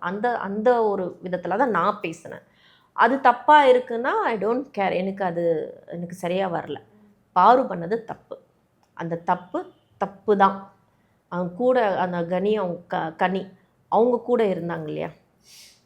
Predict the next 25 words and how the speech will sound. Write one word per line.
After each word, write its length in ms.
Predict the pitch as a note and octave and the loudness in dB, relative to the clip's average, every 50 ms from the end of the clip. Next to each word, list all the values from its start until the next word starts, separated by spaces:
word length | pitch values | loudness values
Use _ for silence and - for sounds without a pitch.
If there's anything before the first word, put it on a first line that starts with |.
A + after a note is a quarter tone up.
| _ _ _ - | _ _ _ -8
Bigg 160 | F3+ F3+ F3+ | -6 -4 -2
Boss-ல, 360 | F#3 E3+ E3+ - - D3 C#3 F3 - _ | -2 -2 -2 -4 -6 -10 -10 -10 -12 _
அவங்க 220 | - F#3 F#3 F#3+ G3 | -6 -4 -2 0 0
வெளியே 220 | G3 G3+ A3+ A#3+ | 2 2 2 2
வந்து 200 | A#3 G#3+ G#3 G3+ | 0 0 -2 -2
அவங்களும் 360 | F#3 F#3 G3+ G3+ G#3 G3+ F#3+ | -2 -2 -2 -2 -4 -4 -4
என்ன 80 | F#3+ F#3+ F#3+ G3 | -6 -8 -10 -10
சொன்னாங்க, 340 | F3 E3+ E3+ E3 E3 E3 E3+ - - - - _ - | -10 -10 -8 -8 -8 -10 -10 -14 -18 -20 -20 _ -14
அவங்க 320 | - E3+ E3+ E3+ E3+ E3+ | -8 -6 -6 -4 0 2
கேரக்டரே 540 | E3 D#3+ E3+ F3+ F3+ E3+ E3+ - - G3 G3+ | 2 4 4 4 2 2 -2 -6 -6 -4 -2
அதுதாங்க, 640 | G#3 F#3 E3+ E3+ E3+ E3 E3+ E3 F3 F3 E3 D#3 F3 - - _ _ _ _ _ _ _ _ _ | -2 0 -2 -2 -4 -2 -2 -4 -4 -4 -6 -8 -10 -14 -20 _ _ _ _ _ _ _ _ _
அதுக்கு 360 | - F3 F3+ F3 F3 - E3+ | -4 -4 -4 -4 -4 -6 -4
மீறி 340 | F3 F#3+ A#3 C4 C4 B3+ A#3 | -2 0 0 2 2 2 2
அவங்களாலலாம் 800 | G3+ F#3+ F3+ F3 E3+ F3 F#3 G3+ G#3 F#3+ F3+ F3+ G3+ A3 A3 G3 | 2 0 -2 -4 -2 -2 0 0 -2 -2 -4 -4 -4 -6 -4 -6
வந்து 240 | F#3 F3+ F3+ G#3 G3 | -6 -8 -8 -8 -6
பெர்ஃபெக்டா 440 | - F3+ F3 - - F3 - - F#3 | -8 -8 -6 -8 -10 -10 -8 -8 -8
நடந்துக்க 440 | G3 G3 F3 E3 F3+ F#3 G3 G3 F3+ F3 | -6 -6 -6 -6 -6 -6 -8 -8 -8 -10
மாட்டாங்க, 340 | E3 D#3 - - E3 D#3 D#3 | -10 -10 -10 -12 -14 -12 -12
அவங்க 360 | D#3+ - - F3+ F3 E3+ E3 | -12 -10 -10 -8 -6 -6 -6
இருக்க 280 | E3 E3 E3+ E3 - F3+ | -4 -6 -6 -6 -6 -6
மாட்டாங்க. 440 | F#3 E3 D3+ - - D#3 D3 - - - _ _ _ _ _ _ _ | -6 -8 -10 -10 -12 -14 -14 -14 -18 -20 _ _ _ _ _ _ _
So 200 | _ - G3+ G3 | _ -10 -10 -6
கூட 340 | - C4 C#4+ D#4 D#4+ D4+ B3+ | -2 0 2 4 4 4 4
பழகுனவங்க 600 | - - G#3 G3+ A3 B3 B3+ C#4 C4+ B3 A#3 A3 G3 | 4 2 2 4 4 2 2 0 -2 -4 -4 -4 -2
அவங்களும் 560 | F3+ G3 A3+ B3+ C#4 C4+ D4 D4+ F#4 G#4+ | -2 0 0 0 2 2 2 2 2 0